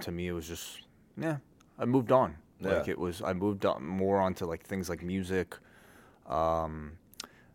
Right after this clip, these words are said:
Speaker 1: that were kind of, you know, a lot more interesting to me at the time. Um, I don't think it was until maybe, like, you know, I started watching wrestling again maybe towards the end of high school.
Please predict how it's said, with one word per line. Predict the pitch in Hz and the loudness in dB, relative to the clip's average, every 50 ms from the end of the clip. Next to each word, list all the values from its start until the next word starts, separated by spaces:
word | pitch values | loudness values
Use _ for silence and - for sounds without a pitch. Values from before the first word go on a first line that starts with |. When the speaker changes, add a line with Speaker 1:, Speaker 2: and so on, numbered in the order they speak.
| _ _ - | _ _ -4
Speaker 1:
that | - 82 73 - - | -2 -2 -2 -2 -6
were | - 80 82 82 80 80 78 | -4 -2 0 0 0 0 -2
kind | - - 87 82 | -2 -2 -2 -2
of, | 82 76 78 - - - - - - - - - | -2 -6 -8 -14 -18 -20 -20 -20 -20 -20 -12 -8
you | 90 85 | -6 -4
know, | 82 76 76 - - - _ _ - - | -4 -6 -6 -10 -18 -20 _ _ 0 2
a | 101 | 6
lot | 110 110 113 104 | 10 10 10 8
more | 113 110 107 101 - - - | 8 4 4 2 2 -2 -6
interesting | 98 95 - 104 - - 92 85 | -6 -4 -4 -6 -6 -6 -6 -6
to | - 85 | -6 -6
me | 87 85 | -6 -6
at | 82 - | -6 -6
the | - - | -10 -8
time. | - 82 80 78 76 71 71 - - - - - - - _ _ - | -6 -4 -2 -2 -2 -4 -8 -14 -20 -20 -20 -20 -20 -20 _ _ 0
Um, | 87 87 87 87 87 85 85 85 85 82 82 - - _ - | 4 4 6 6 6 6 4 4 2 0 -2 -8 -8 _ -2
I | 92 | 2
don't | 98 104 107 104 | 2 2 0 2
think | - 110 98 | 0 -2 -2
it | - - | 0 -2
was | 101 98 95 87 | 0 -2 -2 0
until | 95 92 90 - - 104 95 95 92 90 90 87 82 80 85 87 - _ _ _ - _ _ - _ - _ _ _ _ _ - _ - _ _ _ _ - - - - - _ | -2 -4 -4 -4 -2 0 2 4 4 4 2 0 0 -2 -6 -10 -20 _ _ _ -20 _ _ -20 _ -20 _ _ _ _ _ -20 _ -20 _ _ _ _ -20 -20 -20 -20 -14 _
maybe, | 95 92 95 107 120 143 139 135 123 | -4 -2 -2 0 0 2 2 4 4
like, | 107 101 95 92 90 - - - - - - - _ - _ _ _ _ - - | 6 4 4 2 0 -2 -8 -18 -18 -20 -20 -20 _ -20 _ _ _ _ -12 -2
you | 120 120 107 | 0 2 2
know, | 98 95 | 2 2
I | 82 95 | 0 -2
started | - - - - 117 123 143 135 | -4 -4 2 6 6 6 6 6
watching | - 104 95 95 101 - - 107 98 87 | 4 4 4 4 4 2 2 -2 -2 0
wrestling | 87 92 95 - - 107 101 98 | 0 0 0 0 -4 -2 -2 0
again | 98 90 98 98 98 98 98 95 95 92 85 - | 0 0 0 0 0 0 0 0 -2 -2 -4 -6
maybe | - 87 87 87 90 90 90 87 85 90 92 | -4 -4 -4 -4 -4 -4 -4 -4 -6 -8 -10
towards | - 90 82 87 92 92 87 | -10 -6 -2 -2 -2 -2 -4
the | 87 85 - | -8 -8 -6
end | 80 82 92 95 | -4 -2 -2 -2
of | 82 | 0
high | - 92 92 | 2 2 2
school. | 95 - - - 104 104 104 104 101 98 98 | 0 -2 -6 -6 -2 0 2 2 2 0 -2